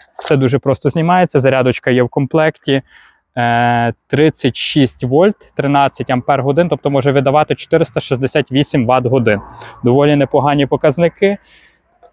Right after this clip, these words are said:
Все дуже просто знімається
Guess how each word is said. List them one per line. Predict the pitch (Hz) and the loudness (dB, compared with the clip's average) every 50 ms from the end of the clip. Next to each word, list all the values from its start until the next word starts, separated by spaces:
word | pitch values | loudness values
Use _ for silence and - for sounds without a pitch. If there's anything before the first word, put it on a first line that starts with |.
| _ _ _ _ - _ _ - - _ | _ _ _ _ -20 _ _ -20 -20 _
Все | - - - - - - 135 127 | -16 -12 -10 -6 -2 0 2 4
дуже | 127 123 117 131 | 4 2 2 0
просто | 123 - 139 139 131 - - - 127 127 | 0 2 0 0 0 -2 -2 0 0 2
знімається | 123 123 147 151 160 170 175 180 180 165 - - - 170 170 | 2 2 2 2 2 2 2 2 2 0 -2 -2 -2 -2 0